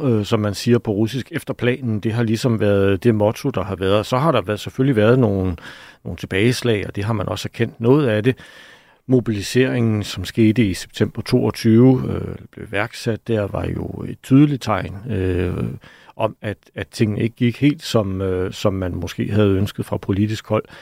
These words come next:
Men grundlæggende har man sagt, at det her, det går, som det går, og det går, som det skal, og vi skal nok vinde det her i, øh, i sidste ende.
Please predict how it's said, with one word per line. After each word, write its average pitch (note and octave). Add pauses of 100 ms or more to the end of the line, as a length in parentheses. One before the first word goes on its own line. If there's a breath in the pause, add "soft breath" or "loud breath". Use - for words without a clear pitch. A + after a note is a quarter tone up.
(200 loud breath)
Men A2
grundlæggende C#3
har G#2
man G2+
sagt, -
at G#2+
det A#2+
her, C3
det A#2
går, B2+
som F#2+
det -
går, E3
og G2
det G2+
går, -
som -
det -
skal, F3
og G#2+
vi G#2
skal -
nok G2
vinde G#2+
det G#2
her G2
i, G2
øh, F2+
i A#2
sidste F#2
ende. F#2+